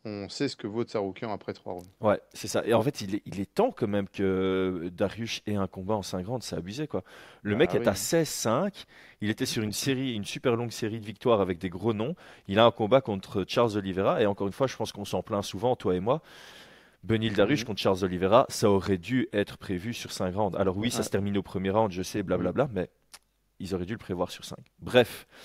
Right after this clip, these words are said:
Speaker 1: Je suis cent pour cent d'accord avec toi, et, et de toute façon, les approches sont toujours différentes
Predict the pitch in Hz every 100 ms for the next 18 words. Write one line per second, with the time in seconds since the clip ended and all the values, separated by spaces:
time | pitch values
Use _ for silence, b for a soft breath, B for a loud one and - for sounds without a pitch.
0 | B B B B - - - 107 - 113
1 | 113 - - 139 123 117 127 117 - 110
2 | 104 - 110 117 127 131 - 104 101 101
3 | 98 98 101 107 98 95 104 - - 107
4 | - 123 107 - 147 - 113 - 147 135
5 | 131 120 120 123 110 127 -